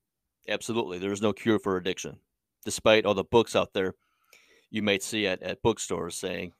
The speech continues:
"The cure for addiction." I highly warn you to not buy those books. There is no cure. I don't fore-, foresee a cure anytime in the future.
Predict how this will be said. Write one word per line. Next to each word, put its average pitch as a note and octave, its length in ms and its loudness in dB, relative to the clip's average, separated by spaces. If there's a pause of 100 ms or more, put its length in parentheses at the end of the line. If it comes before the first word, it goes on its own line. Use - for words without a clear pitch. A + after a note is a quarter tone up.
(180)
"The G#2 80 -10
cure E3 360 4
for D#3+ 200 4
addiction." C3 480 0 (1400)
I G#2+ 100 2
highly C3+ 240 8
warn B2 240 6
you A2 180 2 (120)
to A2+ 120 -6
not G#2+ 220 -2
buy G#2 180 2
those F#2+ 180 -4
books. - 380 -10 (920)
There G#2 160 -4
is A2+ 100 -6
no B2+ 100 -2
cure. A2 400 -2 (1400)
I G2+ 80 -8
don't A2 180 -2
fore-, G#2+ 240 -8
foresee A#2+ 500 -10
a G#2+ 60 -4
cure G2+ 300 -12
anytime G2 340 -12
in F2+ 60 -14
the F#2 60 -16
future. - 420 -18